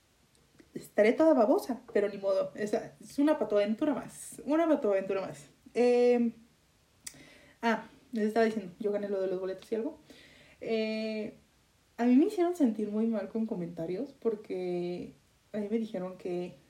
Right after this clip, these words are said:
también punto aquí, abro paréntesis,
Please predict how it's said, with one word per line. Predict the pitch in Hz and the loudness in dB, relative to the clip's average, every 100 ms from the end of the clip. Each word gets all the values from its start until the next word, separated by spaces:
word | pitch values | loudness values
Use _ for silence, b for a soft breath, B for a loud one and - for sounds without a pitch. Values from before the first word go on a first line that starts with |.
| _ _ _ _ _ _ _ _ _ _ _ | _ _ _ _ _ _ _ _ _ _ _
también | - 196 196 185 | -2 -2 -4 -14
punto | - 185 190 | -14 -10 -10
aquí, | 202 220 - | -10 -10 -6
abro | 190 185 | -6 -4
paréntesis, | 185 190 - 262 | -6 -8 -6 -8